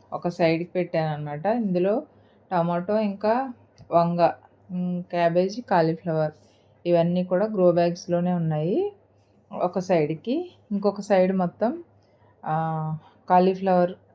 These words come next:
అలానే ఇంకా టమాటో, పచ్చిమిర్చి ఇవన్నీ కూడా ఉన్నాయి. ఆ, ఇంతకుముందు చాలా దగ్గర దగ్గరకు ఉండేవి కదా, so ఇట్లా వే ఉండేలాగా సెట్ చేసుకున్నా అనమాట, ఈజీగా క్లీన్ చేసుకోవడానికి.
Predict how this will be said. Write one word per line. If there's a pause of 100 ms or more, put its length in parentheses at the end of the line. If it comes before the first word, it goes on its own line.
(420)
అలానే
ఇంకా
టమాటో,
పచ్చిమిర్చి
ఇవన్నీ
కూడా
ఉన్నాయి. (600)
ఆ,
ఇంతకుముందు
చాలా
దగ్గర
దగ్గరకు
ఉండేవి
కదా, (280)
so
ఇట్లా
వే
ఉండేలాగా
సెట్
చేసుకున్నా
అనమాట,
ఈజీగా
క్లీన్
చేసుకోవడానికి.